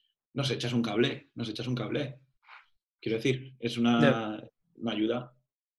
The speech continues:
Speaker 1: que te viene sin que te esperes. Es una manera de darte a conocer. Entonces, muchas gracias
Speaker 2: Sí.
Speaker 1: por la ayuda.
Speaker 2: Sí, nada
Speaker 1: Ya te
Speaker 2: más,
Speaker 1: digo,
Speaker 2: más
Speaker 1: yo, yo gracias a ti ya he
Speaker 2: tú
Speaker 1: conocido a, a unas cuantas personas más.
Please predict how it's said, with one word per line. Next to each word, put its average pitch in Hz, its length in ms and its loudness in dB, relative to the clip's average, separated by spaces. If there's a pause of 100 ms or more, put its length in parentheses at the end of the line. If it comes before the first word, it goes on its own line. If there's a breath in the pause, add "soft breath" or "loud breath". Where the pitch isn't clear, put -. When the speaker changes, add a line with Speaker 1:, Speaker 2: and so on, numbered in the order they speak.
(380)
Speaker 1:
que 127 140 -2
te 113 100 -4
viene 104 500 -8 (800 soft breath)
sin 117 100 -8
que - 60 -4
te 113 80 -4
esperes. - 500 -2 (1400)
Es 107 500 -6
una 107 140 -4
manera 104 400 -8
de 107 140 -4
darte 110 280 -8
a - 20 -8
conocer. 113 520 -4 (340)
Entonces, - 600 -10 (480)
muchas 120 300 0
gracias 107 200 -4
Speaker 2:
Sí. 180 80 6
Speaker 1:
por 135 80 6
la 110 60 2
ayuda. 113 320 -2 (560)
Speaker 2:
Sí, - 140 6
nada 165 140 8
Speaker 1:
Ya 160 60 8
te 175 60 10
Speaker 2:
más, - 80 8
Speaker 1:
digo, 143 140 6
Speaker 2:
más 156 120 6
Speaker 1:
yo, 127 60 2 (260)
yo 127 200 6
gracias 135 300 4
a 165 100 8
ti 170 120 8
ya 175 80 8
he - 20 8
Speaker 2:
tú 156 100 4
Speaker 1:
conocido 131 480 4
a, 113 300 -4 (760)
a 127 160 2
unas 127 220 4
cuantas 120 280 2
personas - 400 -4
más. - 340 -6